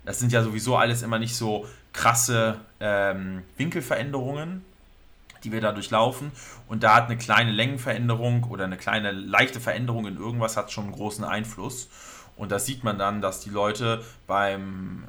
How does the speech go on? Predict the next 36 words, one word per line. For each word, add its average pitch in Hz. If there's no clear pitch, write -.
mit 101
Kreuzgriff 110
halt 101
oft -
die 107
Stange 107
verdrehen, 117
oft -
von 107
sich -
wegdrehen 120
und 104
sich's -
damit 101
vor -
allen 117
Dingen 104
im 95
Lockout 107
oder 92
in 98
Richtung 98
Lockout 95
schwerer 95
machen, 101
als 98
sie's 92
eigentlich 98
haben 95
könnten. -
Und 95
deshalb 98
mit -
einem 98
symmetrischen 123
Griff, 135